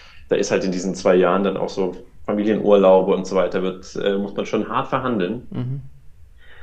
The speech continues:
Speaker 1: Ähm, also es ist eine krasse, äh, zeitliche Investition auch und es kostet auch was. Ähm, und deswegen, ja, also wenn man es sich leisten kann und wenn es irgendwie vereinbar ist, würde ich auf jeden Fall allen empfehlen, da mal reinzuschauen, aber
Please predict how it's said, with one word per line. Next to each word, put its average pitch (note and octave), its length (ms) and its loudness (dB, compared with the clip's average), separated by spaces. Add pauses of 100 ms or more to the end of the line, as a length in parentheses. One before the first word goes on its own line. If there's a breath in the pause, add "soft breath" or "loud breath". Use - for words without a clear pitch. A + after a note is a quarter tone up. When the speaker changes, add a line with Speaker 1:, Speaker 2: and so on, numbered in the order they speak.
(200 soft breath)
Speaker 1:
Ähm, G2 380 0
also G2+ 120 2
es G2 60 0
ist B2 60 -4
eine G#2 100 4
krasse, A#2+ 500 -2
äh, A2 120 -2
zeitliche A#2 420 0
Investition F2+ 600 -4
auch B2+ 320 -2
und G#2 100 -4
es F#2+ 100 -4
kostet - 320 0
auch - 140 2
was. - 400 0
Ähm, G2+ 500 2 (140)
und F#2+ 220 0
deswegen, F#2+ 640 -2 (840 loud breath)
ja, - 320 4 (480)
also F#2 520 2
wenn G#2 120 4
man A2 100 6
es - 60 -2
sich A2+ 140 0
leisten G#2+ 360 4
kann C3 240 0
und B2 100 0
wenn G#2+ 80 0
es G#2 100 -2
irgendwie G#2+ 180 -2
vereinbar A2+ 440 2
ist, - 180 -2
würde G#2 140 -2
ich - 240 -10
auf - 160 -2
jeden A2 120 4
Fall - 120 0
allen A#2 180 4
empfehlen, G#2 340 2
da G2 120 4
mal F#2 140 0
reinzuschauen, A2+ 600 -2
aber F2+ 440 -2